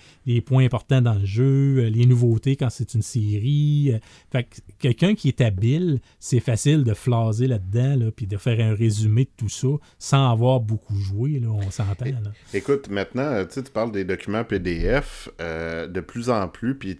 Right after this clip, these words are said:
Speaker 2: effectivement, t'as raison, il y a une vingtaine d'années,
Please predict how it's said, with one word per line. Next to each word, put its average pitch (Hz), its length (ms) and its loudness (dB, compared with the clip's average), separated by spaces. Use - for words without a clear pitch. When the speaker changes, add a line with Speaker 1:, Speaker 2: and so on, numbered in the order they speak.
Speaker 2:
effectivement, 107 500 -6
t'as 107 160 -4
raison, 90 460 -4
il 98 120 -6
y 92 40 -2
a 98 200 -2
une 90 120 -10
vingtaine 92 420 -2
d'années, 101 540 -2